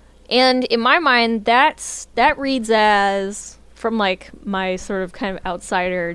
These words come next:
don't get it perspective, <laughs> is, uh, that this is like a, this is like a, a, a boys,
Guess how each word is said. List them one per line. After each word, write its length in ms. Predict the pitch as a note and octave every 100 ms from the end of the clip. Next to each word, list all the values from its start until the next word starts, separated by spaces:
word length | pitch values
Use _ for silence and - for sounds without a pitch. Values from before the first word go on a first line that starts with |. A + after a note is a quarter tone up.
| -
don't 280 | G#3 F3+ F#3
get 160 | F#3+
it 100 | F3+
perspective, 920 | - G#3+ - F#3 D#3+ A4 - G4+ - - - -
<laughs> 200 | - -
is, 680 | A3 A#3+ - E4 A#3+ G3+ - - - -
uh, 480 | F#3 F3 E3+ E3 F3 - - - _ - _ - _ _ _ _ - - _ - - - - - -
that 260 | G#3+ G#3
this 180 | A#3 B3
is 140 | B3+ B3
like 220 | G#3+ G3+
a, 280 | G3 F3+ - -
this 180 | A#3+ A#3+
is 60 |
like 200 | A#3 G3
a, 280 | F3+ E3 E3+ - F#3+
a, 100 | F3 - -
a 80 | F#3
boys, 880 | E3+ - G3+ G3+ G#3 G#3 G3 -